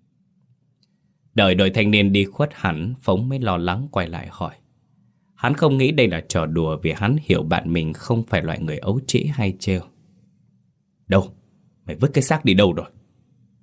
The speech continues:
Anh Sành nhìn xuống mặt đường láng bóng, nhìn rất lâu. Anh cũng không biết mình vừa gặp phải chuyện gì nữa. "Mày cần ăn thêm cú đấm nữa thì mới nói được à?"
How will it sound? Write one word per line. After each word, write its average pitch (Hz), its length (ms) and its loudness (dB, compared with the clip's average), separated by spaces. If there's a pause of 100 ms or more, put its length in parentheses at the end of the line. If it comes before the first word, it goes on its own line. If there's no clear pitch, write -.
(760)
Anh 127 120 4
Sành 98 260 4
nhìn 90 180 4
xuống 151 260 2
mặt - 140 0
đường 85 300 -2
láng 131 300 -2
bóng, 151 300 0 (120)
nhìn 80 240 4
rất - 300 -2
lâu. 104 220 0 (560)
Anh 127 160 2
cũng 131 140 2
không 190 220 2
biết 233 220 4
mình 87 220 4
vừa 87 160 4
gặp 90 200 -4
phải - 200 -4
chuyện 90 260 0
gì 78 200 -4
nữa. 78 240 -6 (1900)
"Mày 90 140 0
cần 95 220 0
ăn 104 160 2
thêm 110 160 4
cú 120 160 2
đấm 123 240 4
nữa 143 200 6
thì 104 60 2
mới 95 120 4
nói 117 220 4
được 104 140 0
à?" 80 140 -4